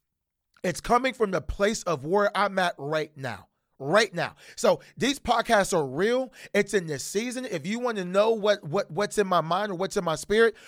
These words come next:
when you listen to this, it's right here, right now.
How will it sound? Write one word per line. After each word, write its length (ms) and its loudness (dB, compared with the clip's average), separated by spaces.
when 240 6
you 180 0
listen 320 -2
to 120 -2
this, 240 0
it's 160 0
right 320 2
here, 220 0
right 220 0
now. 220 -6